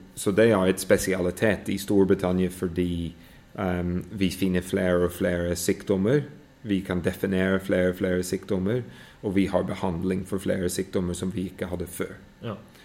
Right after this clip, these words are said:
Speaker 1: Og så det som skjer i dag med for eksempel genterapi, enzymerstatningsterapi, sånn type ting. Ehm, noen av disse medikamenter er veldig dyre, noen har veldig komplekse, eh, bivirkninger, noen har,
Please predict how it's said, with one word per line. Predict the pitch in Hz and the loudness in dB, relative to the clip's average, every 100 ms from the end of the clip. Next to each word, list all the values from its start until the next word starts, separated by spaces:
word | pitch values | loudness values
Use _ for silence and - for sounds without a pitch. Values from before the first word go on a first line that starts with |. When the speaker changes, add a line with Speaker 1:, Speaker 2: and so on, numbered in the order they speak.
| - - | -12 -4
Speaker 1:
Og | 92 | -4
så | - 98 92 87 90 | 0 0 2 0 0
det | 98 90 | 0 0
som | - 90 | -2 0
skjer | 90 85 | 0 0
i | 85 | 0
dag | 95 110 104 92 | 2 4 2 2
med | 98 92 | 0 2
for | 98 | 0
eksempel | 90 92 82 82 - | -2 -4 -6 -4 0
genterapi, | 98 98 95 98 90 90 95 92 92 | 2 2 2 2 0 0 0 0 0
enzymerstatningsterapi, | 95 90 87 95 90 87 - 92 - 92 87 90 82 95 90 | -2 -4 -2 -2 -2 -4 -4 -6 -6 -6 -4 -6 -4 -4 -4
sånn | 87 101 | -2 -4
type | 92 98 - | -4 -6 -6
ting. | - 92 - - - - - - 95 | -4 -4 -4 -12 -20 -20 -20 -10 -6
Ehm, | 90 87 90 - - - _ - - 104 | -4 -4 -6 -8 -12 -20 _ -20 -8 2
noen | 101 95 90 | 4 6 4
av | |
disse | 92 95 | 2 2
medikamenter | 87 87 87 90 87 87 | 0 2 0 0 -2 0
er | 87 | 0
veldig | 85 82 85 85 | 0 0 -2 4
dyre, | 120 120 117 113 113 - - - | 6 6 6 4 2 -6 -18 -6
noen | 95 90 90 85 | 0 0 0 -2
har | 87 87 85 | -2 0 2
veldig | 90 90 90 87 | 2 2 0 -2
komplekse, | - 90 82 87 90 - - - 95 | -4 -4 -4 -2 -2 -4 -10 -6 -2
eh, | 87 87 85 85 85 90 90 | -2 -2 -4 -8 -10 -10 -6
bivirkninger, | 107 101 98 101 98 95 98 92 92 92 90 - - - - | -2 0 2 2 0 0 -2 0 2 0 -2 -10 -20 -20 -6
noen | 95 90 87 87 87 | -2 0 0 -2 -4
har, | 87 85 | -4 -4